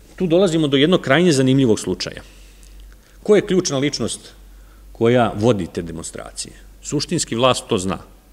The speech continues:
To je Georgi Gapon, to je sveštenik ruski, koji je inače povezan sa radničkim udruženjima.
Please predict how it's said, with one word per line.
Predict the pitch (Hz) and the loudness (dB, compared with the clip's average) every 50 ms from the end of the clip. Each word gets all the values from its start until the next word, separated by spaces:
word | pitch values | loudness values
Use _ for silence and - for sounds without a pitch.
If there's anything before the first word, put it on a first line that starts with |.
| - - - | -20 -8 -2
To | - 123 | -2 0
je | 107 | 2
Georgi | 104 110 113 127 120 117 95 | 2 2 2 2 0 -2 -2
Gapon, | 98 101 107 - - 160 139 95 - - - - - - - - - - - - - - | -2 -2 -4 -4 -4 -6 -6 -6 -10 -16 -20 -20 -20 -20 -20 -20 -20 -20 -20 -20 -14 -6
to | - 120 | -2 -2
je | 110 | -2
sveštenik | - - 113 123 117 - - 139 92 80 76 - - - | -2 0 0 0 0 0 -4 -6 -8 -8 -12 -18 -16 -14
ruski, | - 87 104 107 - - - - 131 - - - - - - - - - - | -10 -6 -6 -6 -6 -8 -8 -8 -8 -8 -10 -20 -20 -20 -20 -20 -20 -14 -6
koji | - 104 107 110 | -4 -2 0 0
je | 117 143 | 0 0
inače | 180 180 151 - - 117 | 0 -2 -2 -2 -4 -6
povezan | - - 123 131 147 143 117 107 113 104 | -4 -4 -2 0 2 0 0 -2 -4 -6
sa | - - 117 | -6 -4 -2
radničkim | 104 117 123 110 107 98 - - - 95 95 | 0 0 0 0 -2 -6 -8 -8 -8 -8 -8
udruženjima. | 90 92 90 82 90 82 80 80 76 | -8 -8 -10 -10 -12 -12 -12 -14 -16